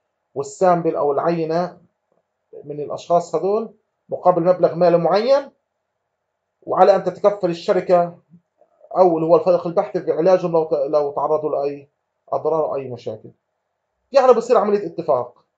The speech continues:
الدول الأوروبية بتلجأ لأساليب ملتوية، من ضمنها تروح لدول في أفريقيا، دول عالم ثالث،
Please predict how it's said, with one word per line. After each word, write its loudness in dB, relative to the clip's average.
الدول 6
الأوروبية 8
بتلجأ 0
لأساليب 0
ملتوية، 2
من -2
ضمنها -6
تروح 0
لدول 4
في -4
أفريقيا، -6
دول -2
عالم -2
ثالث، 2